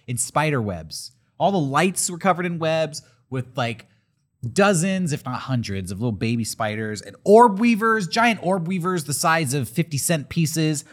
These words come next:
hanging from, like, above my motorcycle, above my, it was all over my workout equipment. It was on my bench press. Truthfully,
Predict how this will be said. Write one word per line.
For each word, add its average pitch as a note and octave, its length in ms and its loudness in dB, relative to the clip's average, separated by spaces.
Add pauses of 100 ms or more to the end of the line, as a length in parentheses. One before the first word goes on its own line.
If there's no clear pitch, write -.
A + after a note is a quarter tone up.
(140)
hanging A#3+ 640 6
from, F3 260 0
like, D#3 180 0
above E3+ 300 -4
my E3+ 100 0
motorcycle, C#4 800 2
above F3+ 300 -2
my, E3 100 -4
it - 320 -12
was C#4 100 -4
all D#4+ 180 10
over C#4 180 8
my F#3+ 160 4
workout C#4 420 2
equipment. C4 460 2
It - 40 2
was F#3+ 140 2
on F#3+ 140 2
my D#3+ 100 2
bench A3+ 520 2
press. A3 680 0 (1040)
Truthfully, D#3+ 760 -2